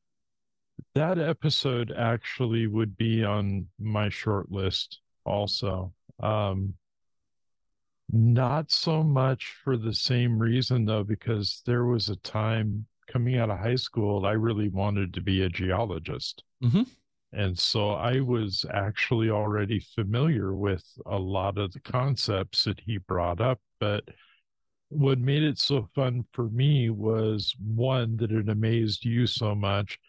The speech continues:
Speaker 1: and two, that he's such a good presenter.
Speaker 2: Oh, yeah.
Speaker 1: I would love to have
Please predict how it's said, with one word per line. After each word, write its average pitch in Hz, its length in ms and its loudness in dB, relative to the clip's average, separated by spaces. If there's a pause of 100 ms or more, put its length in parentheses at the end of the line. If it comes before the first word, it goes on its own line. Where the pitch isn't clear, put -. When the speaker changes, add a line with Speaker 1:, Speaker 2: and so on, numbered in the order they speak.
(300)
Speaker 1:
and 110 220 0
two, 151 440 2
that 104 260 0
he's - 440 2
such - 560 0
a 139 80 2
good 120 360 0
presenter. 107 760 -2 (400)
Speaker 2:
Oh, 156 160 2
yeah. 117 300 2
Speaker 1:
I 123 100 2
would 139 260 2
love 127 560 2
to 127 340 -4
have 117 440 0